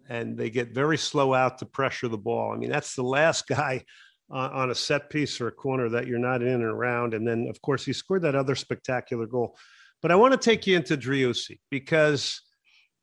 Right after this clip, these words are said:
this is a rare player in this league. This is a player, to your point, that breaks lines with passes. Um, not every team has this guy. You got, Minnesota's got Reynoso, you know, L A's got Vela. I, I mean,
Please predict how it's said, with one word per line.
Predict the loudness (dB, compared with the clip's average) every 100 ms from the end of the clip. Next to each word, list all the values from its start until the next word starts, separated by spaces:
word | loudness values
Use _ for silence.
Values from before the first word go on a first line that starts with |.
| _ _
this | 2 2 4
is | 4
a |
rare | 6 6 4
player | 2 2 4 4
in | 2
this | 2 0
league. | 0 2 2 0
This | -4 -2
is | -4 -4
a |
player, | -2 2 2 2
to | 2
your | 2 0
point, | 0 0 0
that | -2 -2
breaks | 0 0 -2 -2
lines | 0 0 -2 -2
with | -4
passes. | -2 0 0 -2 -6 -8 -10 -18 _ _ _ _
Um, | -12 -8 -8 0
not | 4 6
every | 6 4
team | 0 -2 0
has | 0 0 0
this | -4
guy. | -2 -2 0
You | -2 -2
got, | -2 -2
Minnesota's | 0 0 2 0 2
got | 0 2
Reynoso, | 2 2 2 0 0 0 0 -2 -6 -20 _ -4
you |
know, | 0
L | 2 4
A's | 6 4 2
got | 2 2 2
Vela. | 0 2 2 0 0
I, | -4 -4 0
I |
mean, | 2 2